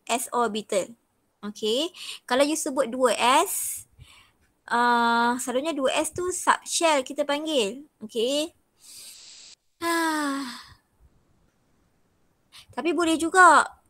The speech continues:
sebab ka-, bila kita nanti kita lu-, melukis, dia minta label you punya orbital, kita ikut kalau du-, ada dua, ini dua S orbital.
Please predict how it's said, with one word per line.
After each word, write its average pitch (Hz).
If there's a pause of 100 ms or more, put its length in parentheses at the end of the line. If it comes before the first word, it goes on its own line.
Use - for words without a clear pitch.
(120)
sebab 262 (160)
ka-, 262
bila 294
kita 320
nanti 302
kita 294
lu-, 277
melukis, 262 (120)
dia 269
minta 285
label 262
you 269
punya 247
orbital, 254 (260)
kita -
ikut 285
kalau 262 (160)
du-, 262
ada 254
dua, 294
ini 269
dua 247
S 247
orbital. 214